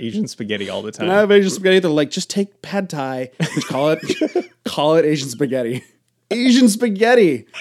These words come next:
Speaker 2: Asia. <laughs> Like, spaghetti. "Hey, it's a spaghetti. It's from a Thailand."
Speaker 1: It's like, I mean,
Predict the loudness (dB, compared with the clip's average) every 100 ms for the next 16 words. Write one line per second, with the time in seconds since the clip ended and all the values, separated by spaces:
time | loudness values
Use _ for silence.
0 | 2 6 8 6 4 0 0 0 0 -10
1 | -14 -10 2 4 4 2 0 0 -2 -6
2 | -8 -8 -12 _ _ -20 -16 0 4 6
3 | 6 6 4 0 _ 4 8 8 6 4
4 | 4 4 6 6 4 2 2 0 0 0
5 | 0 2 4 4 4 4 4 4 4 4
6 | 4 2 -2 -4 -12 -20 _ _ -18 _
7 | _ -14 -6 -4 2 0 0 -4 -4